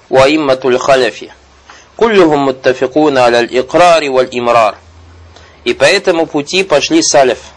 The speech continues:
то есть первое поколение, и аимматуль халяф,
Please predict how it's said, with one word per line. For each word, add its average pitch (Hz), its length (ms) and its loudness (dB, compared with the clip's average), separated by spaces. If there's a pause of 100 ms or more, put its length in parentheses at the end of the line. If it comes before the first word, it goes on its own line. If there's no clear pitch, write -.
(800)
то - 80 -18
есть - 180 -14
первое 117 360 0
поколение, 165 680 0 (580)
и 185 140 2
аимматуль 147 760 0
халяф, 127 360 0